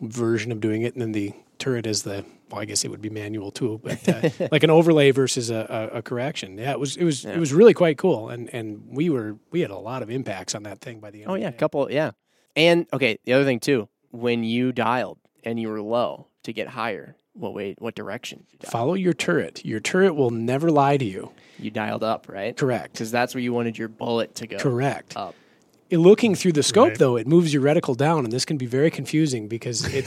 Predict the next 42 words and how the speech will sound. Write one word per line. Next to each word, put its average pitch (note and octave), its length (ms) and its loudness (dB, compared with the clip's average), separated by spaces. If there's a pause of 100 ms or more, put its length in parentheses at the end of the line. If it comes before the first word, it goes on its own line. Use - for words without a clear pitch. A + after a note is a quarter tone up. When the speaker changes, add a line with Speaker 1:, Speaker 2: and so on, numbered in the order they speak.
(140)
Speaker 3:
<laughs> - 60 -4
Speaker 1:
it's, - 240 -2
it's D3+ 220 0
opposite. E3+ 520 2
But B2 100 -6
if C3+ 140 -6
we C#3 80 -4
think G#3 240 0
of F3 100 0
Speaker 3:
Well, D#3 80 -2
that C3 120 0
Speaker 1:
how G3 140 4
Speaker 3:
does C#3+ 180 4
Speaker 1:
to, B2 60 -10
Speaker 3:
get B2 200 -8
people, A2+ 360 -6
yeah. A2+ 80 -8
Speaker 1:
how F#3+ 160 6
to G3 100 4
force D#3+ 580 0
your D#3 140 2
muzzle, C3 480 0
if - 120 -8
we D#3+ 120 2
need F3+ 160 0
to E3 100 2
move C#3+ 260 2
our A#2+ 120 2
bullet's B2 480 -2
impact D#3 500 -2
up, C3+ 120 0
the - 80 -2
scope G#3+ 320 0
has D#3+ 220 6
no C#3+ 280 2
bearing B2+ 440 0
on A2 120 -4
the G#2+ 60 -6
projectile A2 640 -6
itself. G#2 400 -6
It's C3 120 -4
simply C#3+ 400 0